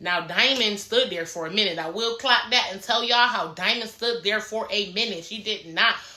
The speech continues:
want that smoke up front with Summer. She was hoping that they could do an alliance, and that's when they went straight into the round. So, yeah,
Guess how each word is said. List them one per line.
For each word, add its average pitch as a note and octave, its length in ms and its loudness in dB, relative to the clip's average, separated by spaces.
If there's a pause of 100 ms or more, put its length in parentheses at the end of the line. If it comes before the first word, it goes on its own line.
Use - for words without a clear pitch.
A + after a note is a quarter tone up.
(100)
want A#3 280 -2
that G#3+ 160 4
smoke A3+ 320 -2
up G3+ 180 4
front A#3+ 280 -2
with A3 120 -4
Summer. G#3+ 300 -2
She G#3 140 -6
was F3+ 120 -10
hoping A3+ 360 -2
that G3 120 -4
they G3+ 120 -4
could F3+ 200 -16
do G#3 160 -2
an G#3+ 60 -2
alliance, F#3 500 -2 (260)
and F3 200 -10
that's G3+ 260 4
when G#3+ 80 -2
they F#3+ 140 0
went F3 160 -6
straight E3 240 -6
into D#3+ 180 -8
the D3+ 80 -8
round. C#3+ 260 -12
So, D3 280 -8 (420)
yeah, D3 300 -6